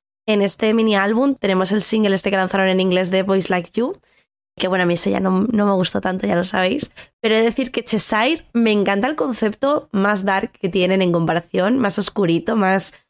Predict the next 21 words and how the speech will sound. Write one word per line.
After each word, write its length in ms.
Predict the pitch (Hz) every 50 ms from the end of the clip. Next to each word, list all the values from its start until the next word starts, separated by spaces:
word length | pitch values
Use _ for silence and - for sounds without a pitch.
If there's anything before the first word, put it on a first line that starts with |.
| _ _ _ _ _ _ -
un 80 | 220
poco 140 | 214 277 349
también 360 | 311 302 240 226 220 226 214 -
Alice 340 | - 208 202 208 202 - 220
in 60 | 196
Wonderland, 600 | 180 180 185 185 196 202 208 214 240 262 294 392 427 _ _ _ _ -
¿no? 280 | 226 220 226 269 480 - - _ _ _ _ _ _ _ _ -
Y 680 | 233 226 220 220 214 208 202 202 202 196 196 196 196 196
no 100 | 208 214
sé, 140 | - -
es 100 | 240 -
que 60 | - 220
estoy 240 | - - 233 226
maravillada, 680 | 226 233 226 220 214 220 202 214 202 202 196 - 226 - -
me 80 | 202
encantan 260 | 190 196 208 202 220 226
estas 300 | 233 - - 226 - -
cosas, 280 | - 208 - 196 185
ya 100 | 175 190
lo 80 | 185 190
sabéis. 520 | - - - 196 190 185 - - - -